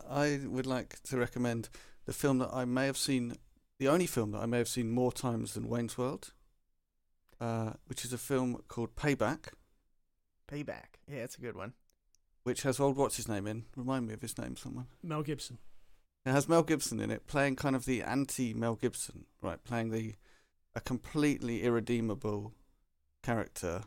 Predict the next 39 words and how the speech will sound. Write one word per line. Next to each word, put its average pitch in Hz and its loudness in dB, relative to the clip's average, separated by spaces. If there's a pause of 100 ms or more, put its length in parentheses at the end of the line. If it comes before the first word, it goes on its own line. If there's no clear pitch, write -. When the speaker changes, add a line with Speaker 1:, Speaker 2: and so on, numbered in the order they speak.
(140)
Speaker 3:
Hang 233 -12
on. 123 -18 (240)
You're 190 4
talking 240 4
about 202 2
the 180 2
real 202 6
Mel 143 0
Gibson 139 -4
here, 123 -4
not 165 -4
the 170 -4
ca- - 4
Speaker 2:
Yeah. 160 2
Speaker 3:
<laughs> - -12 (280)
Sorry. 214 8 (260)
Speaker 1:
<laughs> - 8
Sorry. 127 10 (240)
I, 156 10 (400)
okay. 156 4 (320)
Uh, 147 10
let's 190 6
not 170 8
think 156 6
about 120 6
the 117 4
actual 113 4
Mel 113 2
Gibson. - -6 (500)
Um, 117 2
Speaker 3:
No. 139 0
Speaker 1:
but 120 6
the, 127 6
the 139 -2
character 165 6
that 139 4
he 135 2
played 107 2
in, 104 -4